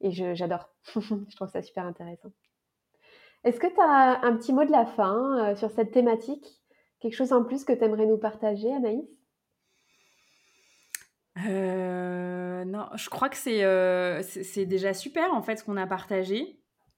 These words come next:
Speaker 2: Euh, euh, f-, je crois que, ouais, ce que, ce que j'aimerais vous inviter à faire, c'est, ben, de, si vous avez été déçu par un accompagnement, euh, ben, avoir l'opportunité, le courage d'échanger avec la personne, peut-être comme toi t'as fait.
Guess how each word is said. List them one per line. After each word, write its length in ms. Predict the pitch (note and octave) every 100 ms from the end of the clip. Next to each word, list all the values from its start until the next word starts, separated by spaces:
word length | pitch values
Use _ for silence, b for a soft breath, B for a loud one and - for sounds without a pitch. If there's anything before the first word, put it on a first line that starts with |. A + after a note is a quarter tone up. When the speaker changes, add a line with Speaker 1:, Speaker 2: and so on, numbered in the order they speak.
| _ _ -
Speaker 2:
Euh, 680 | G#3+ F#3 F3+ F#3 F#3 F#3 F#3+ F#3 b b b -
euh, 120 | G3
f-, 200 | F#3 - _ _
je 120 | -
crois 200 | - G#3+
que, 140 | G#3 A3
ouais, 320 | G3 G#3+ B3+
ce 80 | A#3+
que, 140 | G3+
ce 80 | F#3+
que 120 | -
j'aimerais 340 | F#3+ F#3+ F#3+ F#3+
vous 160 | F#3
inviter 300 | F#3+ G3 F#3+ G3
à 80 |
faire, 240 | F#3+ G#3+ G#3+
c'est, 120 | G3+
ben, 180 | F3+ F#3
de, 280 | F3+ F3+ F3+ b -
si 280 | - B3+
vous 220 | B3+ A3+ G#3
avez 280 | G3 G3+
été 280 | G3+ - A#3
déçu 360 | F3+ A3 A3 A#3+
par 140 | A3
un 100 | F3+
accompagnement, 760 | F#3 F#3 G3 G3 G3 G3 G3 G3+ b b b -
euh, 160 | F#3 F#3 -
ben, 380 | F3+ F3+ F#3 - - _ _ _ _ _ _ _ _
avoir 280 | G#3 G#3 B3
l'opportunité, 560 | A3 G#3 - A3 G#3 A3+
le 120 | G3
courage 480 | F#3+ G3 G#3 G#3+ F#3
d'échanger 380 | G3 A3 G#3 G#3+
avec 200 | F#3+ F3+
la 100 | F3
personne, 400 | F#3 F3+ G#3 C#4
peut-être 240 | G#3 G3+
comme 160 | F#3+ F3+
toi 120 | F#3
t'as 160 | F#3
fait. 280 | F3 G#3 C4+